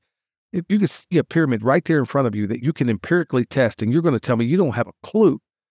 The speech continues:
how that was built, but you're absolutely sure about the origins of life,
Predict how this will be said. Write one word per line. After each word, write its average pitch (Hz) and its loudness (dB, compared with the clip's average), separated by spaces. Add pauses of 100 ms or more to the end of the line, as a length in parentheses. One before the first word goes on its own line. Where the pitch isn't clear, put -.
(440)
how 135 0
that 139 2
was 110 -6
built, 123 0 (460)
but - -6
you're 175 0 (100)
absolutely 165 2
sure 165 0
about 147 0
the 123 -4
origins 147 -2
of 117 -4
life, 156 -2